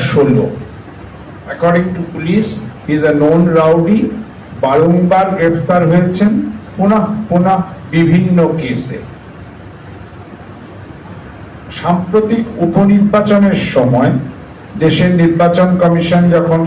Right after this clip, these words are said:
শান্তি শৃঙ্খলা রক্ষার জন্য রাজ্য সরকার ও প্রশাসনকে বারবার বলছিলেন, সেই সময় পুরাতন, তিন বছরের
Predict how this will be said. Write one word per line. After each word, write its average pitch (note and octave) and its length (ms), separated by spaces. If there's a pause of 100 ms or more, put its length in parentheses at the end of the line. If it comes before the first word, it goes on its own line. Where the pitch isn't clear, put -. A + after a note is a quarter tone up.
শান্তি D3 400
শৃঙ্খলা D#3+ 520
রক্ষার D3 540
জন্য D#3+ 200 (160)
রাজ্য C#3 200 (160)
সরকার D3 380
ও - 100
প্রশাসনকে D3 600 (120)
বারবার C3 360 (120)
বলছিলেন, B2 500 (680)
সেই F#3 220 (160)
সময় B2+ 380 (500)
পুরাতন, F#3+ 600 (760)
তিন E3 220
বছরের D#3 360